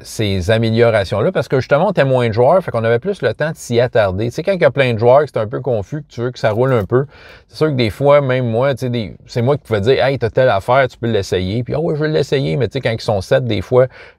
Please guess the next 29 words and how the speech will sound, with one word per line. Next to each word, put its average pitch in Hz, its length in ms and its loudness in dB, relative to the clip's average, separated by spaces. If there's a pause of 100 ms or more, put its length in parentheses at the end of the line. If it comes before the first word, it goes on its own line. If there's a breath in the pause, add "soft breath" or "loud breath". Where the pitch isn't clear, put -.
(120)
euh, 95 280 -4
je 98 40 -4
veux 98 40 -4
dire, 98 160 -2
ça 101 140 -2
m'échappe, 95 460 -2
là, 101 140 0
tu - 60 -16
sais, 104 100 -2
puis - 120 -14
c'est - 120 -4
par 92 200 0
après, 110 220 0
je 98 60 -4
dis, « 107 80 0
Hey, 262 180 0
t'avais 139 240 2
telle 285 180 -2
affaire, 285 400 -4
ça 240 120 -6
aurait 254 100 -4
pu - 80 -14
faire 262 260 -6
ça. » 302 200 -4 (400 loud breath)
Mais 104 80 -4
c'est 113 140 0
ça. 101 180 2 (640 loud breath)
Tu 151 200 2
sais, 123 60 -4